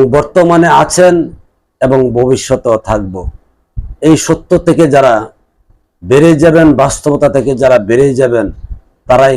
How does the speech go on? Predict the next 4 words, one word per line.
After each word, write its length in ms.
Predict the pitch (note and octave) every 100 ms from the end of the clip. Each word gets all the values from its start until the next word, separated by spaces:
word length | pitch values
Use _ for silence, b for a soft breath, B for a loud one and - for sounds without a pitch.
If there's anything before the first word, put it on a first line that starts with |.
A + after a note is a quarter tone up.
| A#2+
কাল্পনিকতার 680 | B2 B2+ B2 B2 A2 - A2 G#2+
পিছনে, 320 | G#2+ B2 A#2+ A2 G#2+
মিথ্যার 440 | A#2+ - - A2+ G2+
পিছনে 380 | G2+ B2 A#2